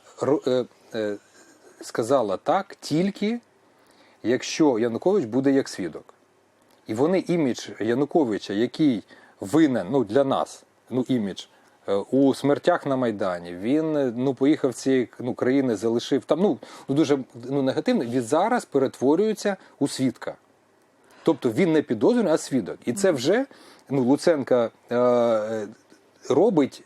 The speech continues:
Speaker 1: в той поїзд, який вже поїхав. Тому що спочатку потрібно було з ним зробити як підозрюваним. А зараз по всім каналам російським, міжнародним, Янукович свідок.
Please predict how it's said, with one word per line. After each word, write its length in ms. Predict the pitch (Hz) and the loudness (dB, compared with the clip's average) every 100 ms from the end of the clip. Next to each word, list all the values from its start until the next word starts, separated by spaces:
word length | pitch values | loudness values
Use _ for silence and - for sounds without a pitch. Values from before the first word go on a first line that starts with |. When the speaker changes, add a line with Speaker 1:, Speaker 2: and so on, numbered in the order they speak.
| - - | -18 -16
Speaker 1:
в 180 | - - | -16 0
той 240 | 175 151 | 4 4
поїзд, 340 | - 226 233 | 4 0 2
який 180 | 135 - | 0 0
вже 140 | 151 156 | 0 2
поїхав. 480 | 165 147 - 76 - - - - - | 2 0 0 -6 -12 -18 -20 -20 -8
Тому 240 | - 151 185 | -2 0 2
що 200 | 151 135 | 0 -2
спочатку 680 | - 123 - 196 233 - | -4 -6 0 0 0 -4
потрібно 480 | 113 135 156 147 120 | -2 -2 2 0 0
було 360 | 101 117 98 73 _ - - _ - | 0 0 0 -4 _ -20 -20 _ -8
з 120 | 117 | 0
ним 220 | 165 147 | 2 2
зробити 480 | 123 120 165 247 127 | 0 0 0 0 0
як 220 | 117 165 | 0 0
підозрюваним. 800 | - 131 175 175 117 92 80 69 _ _ - - | -2 0 2 2 0 -6 -10 -14 _ _ -20 -2
А 140 | 123 | 0
зараз 480 | 107 240 269 175 - - | 2 4 4 2 -4 -2
по 100 | 143 | 0
всім 320 | - 233 269 | 2 2 2
каналам 600 | 196 180 139 131 170 202 _ _ _ _ _ - | 2 2 2 2 -2 -6 _ _ _ _ _ -2
російським, 840 | 127 165 - 147 117 - 151 180 - | 0 0 0 0 0 -4 -6 -8 -10
міжнародним, 720 | 110 156 156 190 147 110 143 208 - _ - | -4 -2 2 4 2 0 -6 -8 -14 _ -2
Янукович 600 | 139 143 139 123 123 185 | 0 2 2 2 2 0
свідок. 540 | - 247 247 87 - | 0 2 2 -2 -8